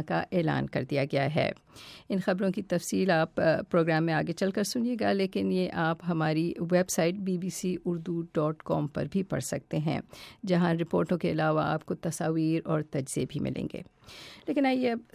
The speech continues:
سیربین کا آغاز کرتے ہیں پشاور میں آرمی public school کے ذکر سے۔ سولہ دسمبر کو اس اسکول پر دہشت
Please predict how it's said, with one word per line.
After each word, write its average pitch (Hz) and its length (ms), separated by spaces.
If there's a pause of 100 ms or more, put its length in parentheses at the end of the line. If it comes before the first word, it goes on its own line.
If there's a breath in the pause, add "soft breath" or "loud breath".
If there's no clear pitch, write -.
سیربین 196 320
کا 185 180
آغاز 165 280
کرتے 170 300
ہیں 165 420 (300)
پشاور 190 440
میں 185 220 (200)
آرمی 190 360 (180)
public 175 400
school 165 340
کے 151 140
ذکر 143 280
سے۔ - 220 (480 loud breath)
سولہ 175 240
دسمبر 180 400
کو 180 140
اس 170 100
اسکول 180 260
پر 180 160
دہشت 160 300